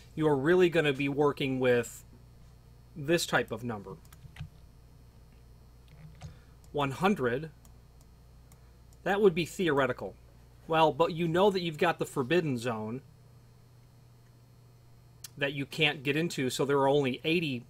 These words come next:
possibilities there. So your total combinations are one hundred to the second power times eighty. So one hundred to the second power, one hundred times one hundred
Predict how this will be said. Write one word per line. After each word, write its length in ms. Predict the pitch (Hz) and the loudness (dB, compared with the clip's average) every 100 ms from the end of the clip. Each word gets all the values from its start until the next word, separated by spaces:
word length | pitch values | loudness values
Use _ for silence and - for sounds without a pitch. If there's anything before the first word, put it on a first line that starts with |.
| - | -14
possibilities 720 | - 143 117 139 127 117 113 | -4 -2 -2 0 0 0 -4
there. 300 | 135 147 117 110 - - - - | -4 -4 -4 -6 -16 -20 -20 -14
So 120 | 151 | -6
your 100 | 135 | -4
total 280 | 180 175 156 | 2 4 4
combinations 680 | 156 147 135 139 160 147 127 | 2 -2 0 0 -2 -2 0
are 100 | 123 | 0
one 220 | 123 127 | 0 -2
hundred 380 | 120 160 151 127 | -2 -2 0 -2
to 60 | |
the 100 | 117 | -4
second 440 | 113 196 208 170 135 | -2 0 0 -2 -6
power 460 | - 117 104 113 135 - - - - - - - - - - - - - - - - - - - - - - | -6 -6 -6 -10 -14 -20 -20 -20 -20 -20 -20 -20 -20 -20 -20 -20 -20 -20 -20 -20 -20 -20 -20 -20 -20 -20 -6
times 340 | 151 123 113 | -4 -2 -2
eighty. 340 | 127 135 101 - - - - - - - - - | -2 -2 -6 -14 -20 -20 -20 -20 -20 -20 -20 -8
So 160 | - | -4
one 240 | 131 139 139 | -2 -2 -2
hundred 340 | 165 170 165 | -2 0 -2
to 60 | 143 | -2
the 100 | 127 | -2
second 360 | - 143 127 | -2 -2 -4
power, 420 | - 160 139 113 117 - - - - - - - - - - - - | -4 -2 -2 -2 -8 -18 -20 -20 -20 -20 -20 -20 -20 -20 -18 -18 -10
one 160 | 143 139 | -6 -4
hundred 360 | 151 151 151 | -2 -2 -4
times 300 | 147 151 131 | -2 -2 -2
one 160 | 135 123 | -2 -4
hundred 540 | 123 151 127 113 123 | -4 -4 -4 -4 -8